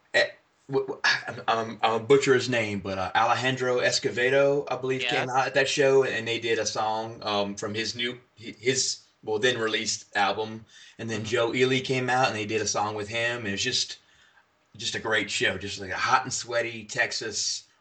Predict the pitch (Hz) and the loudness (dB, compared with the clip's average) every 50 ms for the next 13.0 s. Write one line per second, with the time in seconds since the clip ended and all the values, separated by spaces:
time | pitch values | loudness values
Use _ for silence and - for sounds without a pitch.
0 | _ 107 113 110 107 104 117 110 107 107 104 101 101 101 101 - 95 92 92 82 | _ -2 0 0 0 0 -2 -6 -6 -6 -6 -4 -4 -6 -6 -8 -10 -12 -12 -14
1 | 85 87 92 95 107 104 - - 101 101 117 104 95 90 - - - 85 87 - | -16 -14 -8 -6 -6 -6 -4 -4 -4 -4 -4 -4 -4 -6 -10 -12 -14 -18 -20 -20
2 | - - - - - - - 135 - - - - _ _ _ _ _ _ _ _ | -20 -20 -12 -6 -4 -2 -2 -2 -4 -8 -12 -16 _ _ _ _ _ _ _ _
3 | _ _ _ _ _ - 143 151 160 165 156 - - 190 180 175 175 - - 214 | _ _ _ _ _ -20 -10 -6 -4 -4 -2 0 2 2 2 2 0 0 -2 -2
4 | 196 - - 175 165 156 - - 180 165 - - 170 147 143 143 143 139 139 139 | -2 0 0 0 0 0 -2 -6 -6 -6 -4 -6 -6 -4 -2 -2 -2 -2 -4 -6
5 | 143 135 147 123 - 139 135 123 151 165 151 135 147 - - - 139 135 123 127 | -10 -12 -12 -10 -8 -8 -8 -4 -4 -4 -4 -4 -6 -10 -10 -8 -8 -8 -8 -8
6 | 135 131 117 _ 131 131 127 127 123 117 113 117 107 - - 120 92 - - - | -12 -12 -8 _ -2 0 0 0 -2 -4 -6 -10 -10 -6 -6 -4 -4 -6 -8 -12
7 | - _ _ _ _ _ _ _ - 156 - - 165 - - - 156 - - 95 | -20 _ _ _ _ _ _ _ -4 -2 0 0 -2 -2 -2 -2 -2 -4 -4 -4
8 | 101 101 - - 110 110 110 107 101 104 101 - _ _ _ - - 117 113 110 | -6 -8 -8 -6 -4 -4 -4 -4 -6 -8 -12 -12 _ _ _ -8 -4 -2 -2 -2
9 | - 123 120 120 - 117 117 117 120 120 120 120 113 - - 113 120 - 117 120 | -4 -8 -14 -10 -6 -2 -2 -2 -2 -2 -6 -8 -10 -6 -4 -4 -2 0 0 0
10 | 120 - 131 120 120 - - 117 117 117 113 110 107 101 110 101 101 101 98 90 | 0 0 0 -2 -2 -2 -4 -10 -10 -10 -8 -8 -6 -6 -6 -6 -6 -6 -8 -10
11 | 87 87 90 90 90 101 98 95 92 87 87 87 85 - 107 98 95 95 95 95 | -10 -10 -10 -10 -10 -8 -6 -6 -4 -4 -6 -6 -6 -4 -4 -4 -2 -4 -4 -6
12 | 110 127 123 - - 120 107 101 - - - 123 117 107 101 101 101 101 104 | -4 -2 -2 -2 -2 -4 -8 -10 -12 -10 -4 0 0 0 0 -2 -4 -6 -8